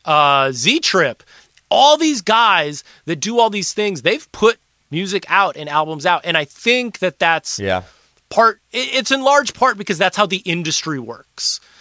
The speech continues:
Speaker 1: uh, the industry is set up to consume music that way, and people are set up to consume music that way.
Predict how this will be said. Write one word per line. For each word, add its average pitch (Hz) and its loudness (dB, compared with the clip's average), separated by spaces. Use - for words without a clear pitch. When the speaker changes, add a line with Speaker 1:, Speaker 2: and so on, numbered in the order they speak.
Speaker 1:
uh, 151 4
the - -6
industry 220 0
is 165 -2
set 202 2
up 180 2
to 156 -4
consume 180 -4
music 147 -6
that 127 0
way, 131 -4
and 120 -10
people 208 -4
are 147 0
set 160 -2
up 151 -2
to - -18
consume 160 -8
music 139 -10
that 120 -6
way. 123 -6